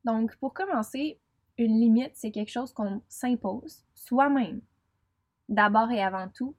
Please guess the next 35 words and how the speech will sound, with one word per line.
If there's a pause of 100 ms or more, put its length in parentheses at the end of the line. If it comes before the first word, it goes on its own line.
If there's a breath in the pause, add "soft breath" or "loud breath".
pour
son
bien-être
personnel, (380)
par
rapport
à
ses
besoins
pour
bien
faire
son
travail, (1400)
d'être
heureuse
dans
sa
vie, (120)
<laughs>
d'avoir
un
bien-être
dans
sa
vie
personnelle (440)
et
respecter
ses
valeurs (300)
personnelles. (880)
Donc,
ça
répond